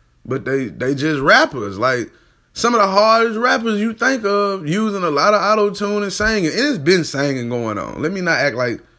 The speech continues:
you know, Fifty Cent and Ja Rule wasn't singing back in the early two thousands, you know? Let me not act like that. But these, all these rappers now, man, Drake done, done changed some shit, man. He done started some shit.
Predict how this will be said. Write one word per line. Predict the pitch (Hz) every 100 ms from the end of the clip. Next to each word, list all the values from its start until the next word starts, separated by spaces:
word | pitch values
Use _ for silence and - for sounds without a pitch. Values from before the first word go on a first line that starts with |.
| _ _
you | - 104
know, | 101 95 90 _ _ _ _ _ _
Fifty | 151 147
Cent | 135 143 135
and | 123
Ja | 123 127
Rule | 117 135 131
wasn't | 120 113
singing | - 123 127 110 98
back | 113 110
in |
the | 107
early | 113 113 107
two | - 110
thousands, | 117 110 101 101
you | 120
know? | 123
Let | 170
me | 220
not | 220
act | 202 180
like | 127 101
that. | 87 - _ _ _ _ _
But | - 165
these, | 214 262 233 180 123 -
all | 190 285 302
these | 302 302
rappers | 262 294 302 277
now, | 302 320 302 285 _ _ _ _
man, | 156 139 127
Drake | 151 311 202
done, | 131 110 95
done | 95 90
changed | - 151 202 277 180 120
some | 95
shit, | 90 90 -
man. | 101
He | 214
done | 190
started | - 139 220 123
some | -
shit. | 107 - -